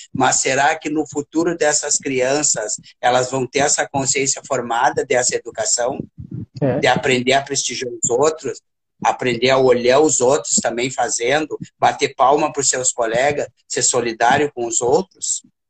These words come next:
Speaker 2: É. E a coletividade, Nerli, ela é muito mais
Speaker 1: Uhum.
Speaker 2: do que jogar coletivamente. Coletividade é fazer
Speaker 1: Uhum.
Speaker 2: parte de uma equipe.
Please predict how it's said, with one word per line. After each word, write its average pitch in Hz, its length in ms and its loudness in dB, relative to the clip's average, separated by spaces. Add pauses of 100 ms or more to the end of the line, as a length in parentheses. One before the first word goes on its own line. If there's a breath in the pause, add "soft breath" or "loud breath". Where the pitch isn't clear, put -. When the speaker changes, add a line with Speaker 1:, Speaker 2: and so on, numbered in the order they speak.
(160)
Speaker 2:
É. 113 240 2 (480 soft breath)
E 165 200 6
a 165 200 4
coletividade, 175 1300 2
Nerli, 147 580 4
ela 165 380 6
é 170 160 6
muito 185 480 4
mais 180 600 2
Speaker 1:
Uhum. 120 360 -8
Speaker 2:
do 165 140 4
que 190 140 2
jogar 175 840 6
coletivamente. 139 880 2 (280)
Coletividade 185 880 4
é 202 40 6
fazer 202 440 4
Speaker 1:
Uhum. - 60 -12
Speaker 2:
parte 196 400 2
de - 80 2
uma 190 160 4
equipe. 160 580 0